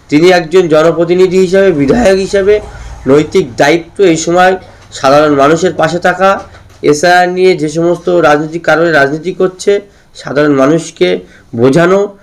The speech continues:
সৎ পরামর্শ দেওয়া, তাদের সাহস জোগানো, সেই কাজ করতে যাচ্ছিল। আসলে ব্যাপারটা হলো, ওই সমস্ত এলাকায় একের পর এক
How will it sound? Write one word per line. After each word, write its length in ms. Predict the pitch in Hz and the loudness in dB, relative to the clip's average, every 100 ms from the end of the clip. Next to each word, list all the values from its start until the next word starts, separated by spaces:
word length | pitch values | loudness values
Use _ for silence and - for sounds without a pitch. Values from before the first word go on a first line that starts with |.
| - | -20
সৎ 280 | - 143 143 | -4 -2 0
পরামর্শ 500 | 147 143 156 170 - | 0 2 2 0 -2
দেওয়া, 380 | 175 170 180 190 | -4 0 0 0
তাদের 280 | - 143 147 | -2 -2 -2
সাহস 380 | 151 151 170 170 | -2 0 2 2
জোগানো, 280 | 190 196 190 | 0 0 0
সেই 200 | 185 175 | 0 0
কাজ 220 | 170 160 | 0 0
করতে 260 | 156 - | -4 0
যাচ্ছিল। 440 | 131 127 - 120 117 - - - - - - - | 0 0 -4 -10 -10 -14 -20 -20 -20 -20 -20 -20
আসলে 440 | - - 156 175 180 | -16 -4 0 2 4
ব্যাপারটা 480 | 131 127 151 - 170 | 2 0 -2 0 2
হলো, 480 | 175 196 202 196 - - - - - - | 4 4 2 -2 -8 -20 -18 -20 -8 0
ওই 160 | 139 | 2
সমস্ত 400 | 143 165 185 - | 2 0 0 0
এলাকায় 640 | 170 131 139 139 139 113 101 - - - - - - - | 2 4 2 0 0 -2 -8 -18 -20 -20 -20 -20 -16 -8
একের 340 | 135 - 190 | -6 0 -2
পর 240 | 190 196 170 | 0 0 2
এক 360 | 147 147 131 | 4 2 -2